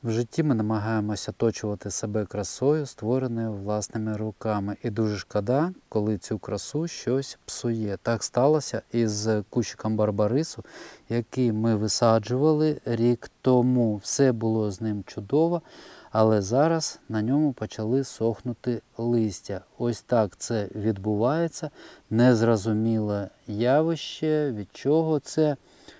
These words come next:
Але, е, рослину треба рятувати. Підсихають кінчики листя і розсипаються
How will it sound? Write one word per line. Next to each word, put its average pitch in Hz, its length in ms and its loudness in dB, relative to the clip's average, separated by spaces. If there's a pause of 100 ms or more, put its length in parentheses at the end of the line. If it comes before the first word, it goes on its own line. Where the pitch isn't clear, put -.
(280)
Але, 131 500 4 (160)
е, 110 360 -8
рослину 143 480 0
треба 139 520 -2
рятувати. 123 720 -2 (520)
Підсихають 110 840 0
кінчики 101 600 -6 (340)
листя 104 640 -4 (920)
і 139 120 2
розсипаються 131 1040 0